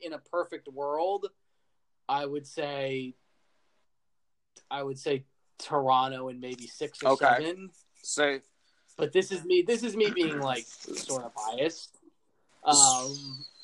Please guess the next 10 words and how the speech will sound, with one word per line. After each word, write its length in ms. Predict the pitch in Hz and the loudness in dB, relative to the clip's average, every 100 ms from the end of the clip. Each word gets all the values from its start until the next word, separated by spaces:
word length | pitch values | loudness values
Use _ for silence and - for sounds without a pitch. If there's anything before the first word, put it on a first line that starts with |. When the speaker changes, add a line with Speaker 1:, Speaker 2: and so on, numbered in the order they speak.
| - - 277 - _ _ _ - - - - - | -20 -20 -20 -20 _ _ _ -20 -18 -16 -2 8
Speaker 2:
I 180 | 151 226 | 10 12
have 180 | 269 - | 8 8
Tampa 240 | 233 202 | 8 10
Bay 140 | 196 | 8
going 300 | 151 160 147 | 12 12 10
to 100 | 139 | 8
the 100 | 139 | 6
Eastern 320 | 135 135 - 110 | 8 8 4 6
Conference 440 | 131 123 107 - | 8 8 4 -4
Finals. 640 | 127 113 90 85 - - | 0 0 -2 -8 -12 -16